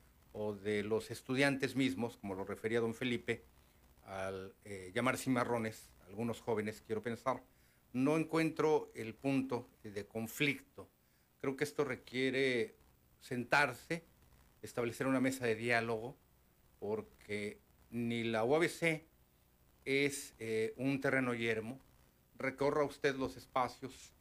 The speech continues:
entre escuelas y facultades,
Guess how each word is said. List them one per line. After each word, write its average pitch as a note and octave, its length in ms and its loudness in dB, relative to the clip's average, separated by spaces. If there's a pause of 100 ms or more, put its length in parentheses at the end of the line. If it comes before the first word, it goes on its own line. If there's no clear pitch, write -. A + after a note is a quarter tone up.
(360)
entre G#2 320 -8
escuelas A#2+ 480 -4
y A#2 40 -6
facultades, A2+ 960 -2